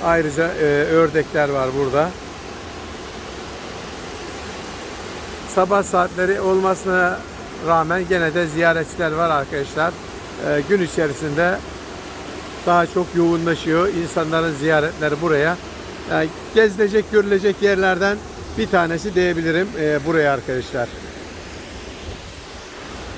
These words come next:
Şöyle baktığınız zaman, e, gene sarkıtları görebiliyoruz. Aynen tıpkı, e, Denizli'deki sarkıtlar gibi, Karahit adaları gibi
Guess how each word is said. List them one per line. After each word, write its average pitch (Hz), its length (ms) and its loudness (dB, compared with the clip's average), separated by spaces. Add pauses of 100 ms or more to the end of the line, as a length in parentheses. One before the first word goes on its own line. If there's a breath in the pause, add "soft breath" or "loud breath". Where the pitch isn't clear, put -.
(400)
Şöyle 202 300 6
baktığınız 190 480 4
zaman, 175 360 2
e, 160 680 2 (340)
gene 185 320 2 (720)
sarkıtları 180 680 2
görebiliyoruz. 165 680 2 (220)
Aynen 156 480 2
tıpkı, 175 280 -2
e, 170 240 0 (2000)
Denizli'deki 156 600 2
sarkıtlar 160 600 2
gibi, 147 340 0 (1040)
Karahit 180 380 4 (140)
adaları 151 420 2
gibi 143 300 -2